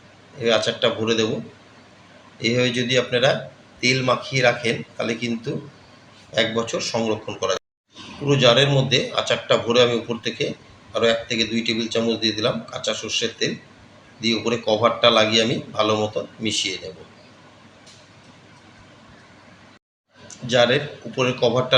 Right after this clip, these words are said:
লাগিয়ে আমি একটু উপরে নিচে সাইডে ঘুরিয়ে পুরো তেলটাকে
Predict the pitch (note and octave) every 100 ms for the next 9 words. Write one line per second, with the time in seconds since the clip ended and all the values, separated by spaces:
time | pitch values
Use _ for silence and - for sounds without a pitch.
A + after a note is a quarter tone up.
0 | A#2 A2+ A2+ D#3 - - - - A#2+ A#2+
1 | - C#3+ - - - - - - - -
2 | - - - - - - - - A#2+ C3+
3 | B2 B2 - C3+ C#3 A2+ A#2 D#3 - -
4 | - - A#2 B2 D3+ - B2 A#2+ B2+ A#2
5 | A#2 -